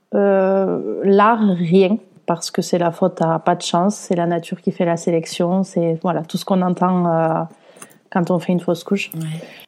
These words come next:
Speaker 1: Et donc, s'ensuit une troisième fausse couche, euh, quelques mois après, puisque je tombais quand même enceinte naturellement.
Speaker 2: Ok.
Speaker 1: Euh, là, je décide de voir une autre gynéco qui me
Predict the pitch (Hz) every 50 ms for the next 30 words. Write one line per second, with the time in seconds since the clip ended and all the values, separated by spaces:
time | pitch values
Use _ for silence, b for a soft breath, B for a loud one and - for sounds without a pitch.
0 | _ - - - 185 185 170 180 180 190 185 - - 185 180 180 - - - 202
1 | 208 208 202 190 185 175 - - - _ _ - 185 185 180 180 175 170 165 170
2 | 170 170 185 185 190 185 - 185 175 180 - - - 190 190 202 - - - 226
3 | 233 247 277 269 - - - 190 170 165 165 165 165 165 - 185 180 180 - 185
4 | 185 185 175 165 165 - - 185 196 247 - - _ _ _ _ - - 202 -
5 | - 214 190 208 196 202 - - 202 208 214 214 214 220 202 214 214 208 196 190
6 | - 202 208 208 - 202 185 175 - - 190 175 175 175 170 170 180 226 185 170
7 | - 190 180 202 254 240 - - - _ _ - 208 208 202 202 196 196 196 196
8 | 196 196 196 196 233 240 - 226 202 202 202 196 196 196 190 190 180 202 196 -
9 | - 208 208 214 185 190 175 185 196 180 185 180 190 233 247 - - 208 190 185
10 | 190 175 180 175 175 - - 214 220 247 277 294 311 320 330 320 320 320 - -
11 | - 220 208 208 202 202 196 196 196 190 190 190 190 185 185 185 180 180 175 175
12 | 175 170 170 165 165 165 165 165